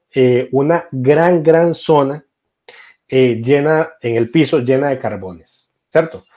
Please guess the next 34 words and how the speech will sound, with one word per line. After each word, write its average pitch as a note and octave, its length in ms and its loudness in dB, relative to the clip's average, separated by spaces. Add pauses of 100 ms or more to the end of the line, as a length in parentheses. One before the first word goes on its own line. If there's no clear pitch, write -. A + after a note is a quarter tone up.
(340)
Típico, F#3+ 720 0
el B2 180 -2
faquir F3 560 2
que B2 140 -4
pasa C3+ 420 0
y B2+ 80 -4
camina B2+ 380 -6
sobre A#2+ 240 -2
los G#2 180 -10
carbones, G2 640 -12
¿cierto? F3+ 300 -8 (520)
Bueno, B2+ 280 -2 (340)
la D#3+ 200 2
diferencia F#3+ 840 2
era C#3 280 -2
de C3+ 120 -4
que A#2+ 120 -6
era B2 120 -6
una C#3 160 -8
zona C3 280 -8
sumamente D#3 1040 -2
grande B2+ 600 -4
como A#2 280 -6
para A2 260 -8
que A2 220 -8
dentro G#2+ 500 -8
del G#2 240 -8
rectángulo A2 640 -4
que G#2+ 160 -12
habían B2+ 260 -4
hecho D#3 300 -6 (300)
de A2+ 180 -6
brasas C3+ 460 -2
ardientes D3+ 920 -4